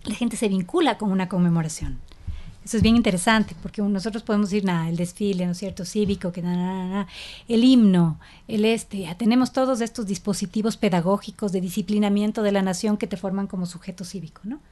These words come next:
Eso, eso es una parte. Pero luego está toda la otra parte como por, en la que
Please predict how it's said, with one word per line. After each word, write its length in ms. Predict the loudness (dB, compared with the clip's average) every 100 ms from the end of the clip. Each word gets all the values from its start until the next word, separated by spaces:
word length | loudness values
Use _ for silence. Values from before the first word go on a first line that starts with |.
| -20 -18
Eso, 160 | -10 -8
eso 260 | -6 -6 -4
es 80 | 0
una 240 | 0 2
parte. 400 | 2 2 -2 -12 _ -20 -20 -14 -12 -12 -8
Pero 160 | 0 2
luego 200 | 4 0
está 200 | -2 -4
toda 240 | -2 0 0
la 80 |
otra 180 | 0 -2
parte 280 | -2 -2 -2
como 240 | -2 -2
por, 160 | -2 -4
en 420 | -4 _ -6 -2
la 100 | 0
que 220 | -2 -6